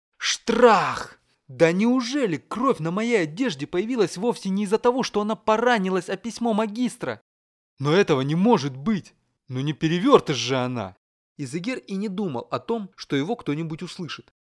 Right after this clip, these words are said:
Слишком уж увлечен был чередой безумных идей. "Ведьма!" Он вспомнил слова магистра и его крючковатый палец, которым тот потрясал, доказывая, что Джулия сытая колдунья. Перед глазами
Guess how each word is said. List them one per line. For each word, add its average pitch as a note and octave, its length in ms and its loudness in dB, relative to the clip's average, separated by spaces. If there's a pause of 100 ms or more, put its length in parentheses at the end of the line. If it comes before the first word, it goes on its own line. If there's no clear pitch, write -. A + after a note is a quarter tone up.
(160)
Слишком A3 420 -2
уж - 140 -6
увлечен F#3+ 600 -2
был A#2 120 -6
чередой C#3 460 -4
безумных C#3 520 -8
идей. C#3 360 -8 (680)
"Ведьма!" A2+ 720 0 (400)
Он C#3 120 -4
вспомнил C4+ 360 -6
слова E3 320 2
магистра F3 680 -8 (120)
и C#3 80 -6
его B2 220 0
крючковатый B2+ 600 -2
палец, - 560 -2
которым A#2+ 340 -6
тот C3 200 -2
потрясал, B2 600 -2
доказывая, A#2 640 -2
что - 200 -10
Джулия C3 400 -4
сытая A#2+ 360 -4
колдунья. B2+ 560 -6 (580)
Перед B2 200 -4
глазами C3 500 0